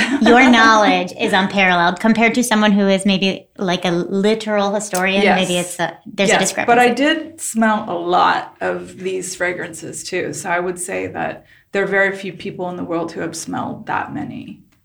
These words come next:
Speaker 2: Right. I mean,
Speaker 1: perfumes.
Speaker 2: you've had access to things that people can only really read about,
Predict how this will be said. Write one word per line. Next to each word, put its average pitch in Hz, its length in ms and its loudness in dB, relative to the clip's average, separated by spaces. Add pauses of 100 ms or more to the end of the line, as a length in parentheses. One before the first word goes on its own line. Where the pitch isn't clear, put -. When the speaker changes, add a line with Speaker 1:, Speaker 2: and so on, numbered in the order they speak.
Speaker 2:
Right. 214 360 0
I 208 60 -2
mean, 214 160 2
Speaker 1:
perfumes. 220 80 2
Speaker 2:
you've 226 80 2
had 247 180 0
access 202 520 -6
to 202 60 -4
things 180 340 -6
that 180 120 -10
people 190 240 -8
can 190 160 -4
only 190 380 0
really 170 280 -2
read 175 200 -4
about, 160 360 -2